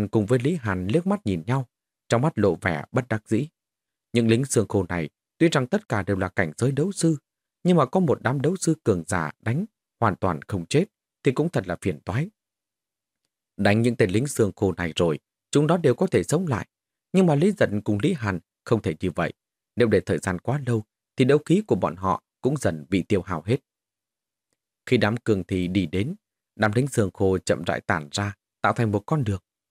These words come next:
Đám cương thi càng ngày càng tiến đến gần. Chúng nó không giống như đám lính xương khô. Trong tay đám cương thi này không có bất kỳ vũ khí gì. Nhưng mặc dù ở trong đám sương mù, Lý Giật cũng có thể nhìn thấy thật rõ.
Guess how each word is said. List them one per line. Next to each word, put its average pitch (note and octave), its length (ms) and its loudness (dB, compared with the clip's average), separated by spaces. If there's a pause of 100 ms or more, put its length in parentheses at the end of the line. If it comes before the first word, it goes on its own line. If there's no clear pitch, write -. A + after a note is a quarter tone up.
(580)
Đám G#2 220 0
cương G2+ 220 0
thi F#2+ 320 -2
càng F#2+ 160 -4
ngày G2 100 -2
càng G2 180 -4
tiến D3 240 -2
đến E3+ 200 -2
gần. F2 160 -2 (480)
Chúng A2+ 140 2
nó B2 140 2
không G2 220 0
giống A#2+ 180 0
như A2 100 0
đám G2+ 200 -4
lính A#2+ 140 -2
xương A#2 280 -4
khô. A2+ 220 0 (520)
Trong G#2 140 0
tay F#2+ 120 2
đám G#2+ 160 -4
cương G2+ 220 0
thi F#2+ 140 -2
này E2 260 -4 (220)
không B2+ 180 0
có D#3 100 0
bất G#3 220 -2
kỳ G2+ 140 2
vũ G#2+ 180 0
khí C#3 200 -2
gì. F#2+ 220 -2 (500)
Nhưng F#3 140 2
mặc C3 160 2
dù A#2+ 120 2
ở G2 100 4
trong D#3 240 0
đám F3+ 180 -4
sương D#3+ 340 -2
mù, F2 200 -2 (320)
Lý C3 180 2
Giật F2+ 140 2 (160)
cũng G#2 140 -2
có D3+ 160 0
thể E2 220 -2
nhìn F2 240 -2
thấy B2+ 220 0
thật - 160 -4
rõ. C#3 300 -4